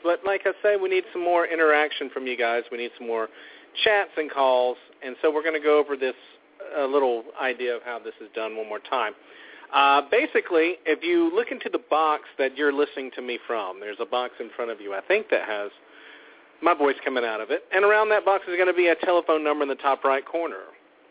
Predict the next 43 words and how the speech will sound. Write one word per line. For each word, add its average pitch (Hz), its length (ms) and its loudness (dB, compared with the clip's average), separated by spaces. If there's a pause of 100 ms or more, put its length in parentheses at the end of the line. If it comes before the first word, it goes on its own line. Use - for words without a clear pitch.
(360)
Telephone 127 360 0
number 120 240 0 (340)
is 156 160 -2
gonna 120 140 0
be 101 180 -6
nine 104 240 -6
one 104 140 -8 (100)
seven, 131 320 2
eight 135 140 2
eight 139 120 0
nine, 135 240 -4
seven 131 220 0
zero 143 220 4
eight 147 200 -2
four. 135 600 2 (760)
If - 60 -18
you 117 60 -8
call 120 180 0
that 123 160 -4
number, 160 460 -2 (100)
you 156 140 -2
do 170 260 2
get 175 160 -2
patched 170 320 -4
through, 185 180 0
and 165 80 -6
you 165 80 -4
do 170 160 -2
get 175 180 -6
to 147 140 -8
say 147 140 -4
anything 175 320 -8
you 165 140 -8
wanna 147 240 -2 (100)
say 135 140 0
across 135 280 0
the 135 60 -10
world 117 240 0 (320)
with 170 140 0 (100)
respect - 480 -4
to 117 80 -6
other 113 160 -6
people, 113 400 -10